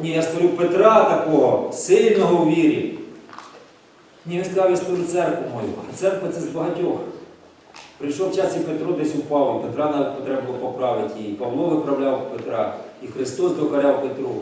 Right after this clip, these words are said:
Ви знаєте, і ворота пекла не переможуть її. Тобто кожен із нас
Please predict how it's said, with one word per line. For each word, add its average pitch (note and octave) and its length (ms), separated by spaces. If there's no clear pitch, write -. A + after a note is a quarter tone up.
Ви A#2+ 60
знаєте, D#3 360
і D3+ 120
ворота D3+ 320
пекла F3 380
не C3+ 80
переможуть - 580
її. - 180
Тобто D#3 220
кожен G#3+ 380
із F#3 160
нас G3 420